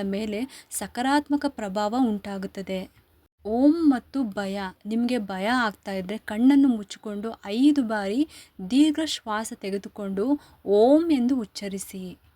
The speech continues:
ಓಂ ಮತ್ತು ಒತ್ತಡ. ಇದು ಶರೀರದ ವಿಷ ಅಂಶಗಳನ್ನ ದೂರ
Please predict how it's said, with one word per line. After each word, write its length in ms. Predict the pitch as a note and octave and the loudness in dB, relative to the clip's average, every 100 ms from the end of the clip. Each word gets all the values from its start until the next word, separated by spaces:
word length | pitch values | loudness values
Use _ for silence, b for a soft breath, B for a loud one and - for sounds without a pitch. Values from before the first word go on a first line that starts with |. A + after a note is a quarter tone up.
| _ _ _ _ _ _ | _ _ _ _ _ _
ಓಂ 440 | A3 B3 D4+ E4 | 0 4 4 4
ಮತ್ತು 340 | C#4+ C4 - C#4+ | 2 2 0 0
ಒತ್ತಡ. 440 | G#3+ - - G3 F#3+ F#3+ | 0 -6 -8 -8 -8 -10
ಇದು 200 | - A3+ | -6 -4
ಶರೀರದ 520 | B3+ A3 G3+ C4 C#4+ C#4 | -2 -4 0 2 2 2
ವಿಷ 260 | A3+ G#3 C4+ - | -2 -4 -4 -4
ಅಂಶಗಳನ್ನ 580 | G#3+ G#3+ A3 A3 G#3+ A#3 G3 | -4 -4 -6 -4 -2 -2 -4
ದೂರ 180 | G3 | -4